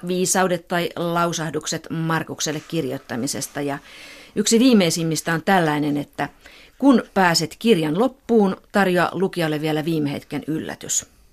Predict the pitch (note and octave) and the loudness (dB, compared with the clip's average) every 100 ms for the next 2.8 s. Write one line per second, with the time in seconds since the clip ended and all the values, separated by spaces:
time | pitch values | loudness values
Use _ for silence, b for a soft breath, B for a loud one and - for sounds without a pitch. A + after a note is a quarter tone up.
0 | B B B B B - E3 D#3+ F#3 G#3 | B B B B B -6 -2 0 2 2
1 | F#3 E3+ E3 D#3+ D#3 E3 D#3 - C#3+ C#3+ | 2 -2 -2 -4 -4 -6 -4 -4 -4 -2
2 | D3+ D3+ - B2+ C#3 G#2+ - A2+ | -4 -6 -8 -4 -2 -2 -6 -12